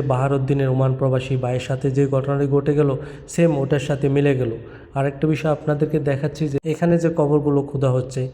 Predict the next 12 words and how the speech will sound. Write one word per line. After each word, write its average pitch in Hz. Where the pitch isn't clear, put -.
সে -
বাহারুদ্দিন 127
পরিবারের 127
জন্য, 117
একই 135
পরিবার 127
যে 123
সাতজন 123
নিহত 120
হয়েছে, 127
সাতটি 135
কবর 147